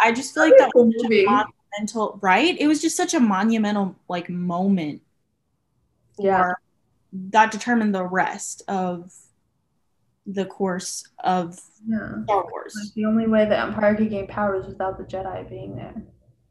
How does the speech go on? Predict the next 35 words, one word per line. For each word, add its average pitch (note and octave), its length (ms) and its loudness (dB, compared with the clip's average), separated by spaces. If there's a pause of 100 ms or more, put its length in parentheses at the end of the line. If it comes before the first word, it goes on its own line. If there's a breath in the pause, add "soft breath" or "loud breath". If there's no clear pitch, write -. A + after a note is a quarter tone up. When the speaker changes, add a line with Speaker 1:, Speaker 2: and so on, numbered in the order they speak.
(140)
Speaker 1:
Yeah. F#3 360 -2 (380)
Speaker 2:
The G3 160 -10
fact F#3+ 240 -2
that F#3 180 0
some, F#3+ 320 -4
like, F3+ 340 -4
there's, G#3 180 -2
like, F#3 280 0
what, - 360 -2
one G3 180 4
Jedi G#3+ 280 4
left? G3+ 500 -2 (300)
Speaker 1:
Yeah. F3+ 280 -4 (720)
Speaker 2:
But F#3 220 0
still G3+ 280 -2
the G3 80 -8
Jedi F3+ 340 -6
won. F3 320 -10
Oh - 100 -16
my - 60 -18
God. - 260 -16
Speaker 1:
It E4+ 40 -2
was F#4+ 160 2
too A#4 260 2
quick F#4+ 160 2
of F#4+ 100 0
a D4+ 80 6
moment. A3+ 380 4
Everyone F#4 340 -2
just F4 220 -10
died. G3 400 0 (400 soft breath)
Like, C#4 160 -2
no C#4+ 200 4
one, F4+ 360 4
like, D4 220 0